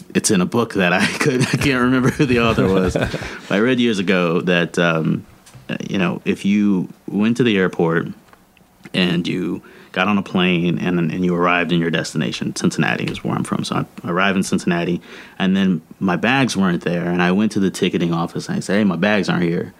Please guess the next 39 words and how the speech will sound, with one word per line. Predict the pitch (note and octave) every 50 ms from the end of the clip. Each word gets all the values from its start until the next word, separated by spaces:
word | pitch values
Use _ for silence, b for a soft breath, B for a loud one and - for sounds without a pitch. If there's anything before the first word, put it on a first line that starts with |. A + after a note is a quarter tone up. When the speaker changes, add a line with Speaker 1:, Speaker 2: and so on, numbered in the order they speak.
| B B B B B B B B
Speaker 1:
And | G2 F#2+
they | E2+
said, | - G#2 G2
"Okay, | - G#2 G2
well, | F#2 F#2 F#2+
where's | G2 G2 G2+ F2+ -
your | F#2 F2 F2 F2 F2 E2+ - - - -
baggage | G2 A2+ C3 A#2+ G#2 -
claim | - F#2+ F2+ F2 F2+
ticket?" | F2 - F2+ F2 F#2
And | F2+ F2+
I |
said, | F2 - F#2
"What | G2 G2+
are | G#2+
you | G2
talking | A2+ A2 G#2 F#2 F2
about? | E2+ E2+
I | E2 E2
left | F2 G2 F#2 - -
it | G#2+
in | F#2+ F2+
the | E2+
lobby." | F2 G#2 A#2 G#2+ E2+ F2 D#2+ C#2+ - - - - _ _ _ - _
"Didn't | - A#2 G#2 G2+ G2+ G#2
you | G2+ G2 F#2+
get | E2 F#2+ F#2 E2+ -
my | G2 F2+ F2+ F2+
bag?" | - C3 C#3 F#2+ E2+ - - E2+ - - B B B B B B B B B B B _
They | G2 G2 G2 G2+
would | F#2+ G2 F2+ -
think | - F#2+ F2 E2+
I | F2 E2
was | E2 E2+ -
crazy | - - F3 A#2+ G2+ F3 D#3+ - - - - - C#3 - A#2
Speaker 2:
<laughs> | -
Speaker 1:
because | G2+ - G#2+ F#2 F#2+
I | G2+ G2 G2
never | G2 G#2 A2 G#2+ G2 G2+ G2 F#2+ F#2 E2+